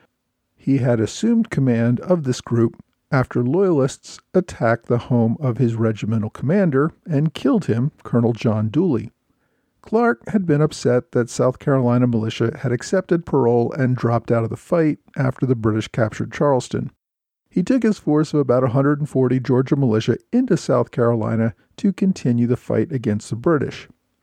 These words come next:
After General Clinton's proclamation forced parolees in South Carolina to take up arms again, either as Loyalists or Patriots,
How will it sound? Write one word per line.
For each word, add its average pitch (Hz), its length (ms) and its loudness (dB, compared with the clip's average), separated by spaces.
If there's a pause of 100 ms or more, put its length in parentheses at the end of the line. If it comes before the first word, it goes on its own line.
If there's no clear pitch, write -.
(400)
After 139 380 2
General 123 680 0
Clinton's 165 540 -2
proclamation 131 1040 0
forced - 640 -2
parolees 123 640 2
in 110 80 -2
South 127 320 0
Carolina 123 540 0
to - 160 -16
take 147 320 -2
up 139 160 -2
arms 127 260 2
again, 123 400 2 (440)
either 127 320 2
as 120 280 -4
Loyalists 135 640 0
or 113 160 -2
Patriots, 147 680 -2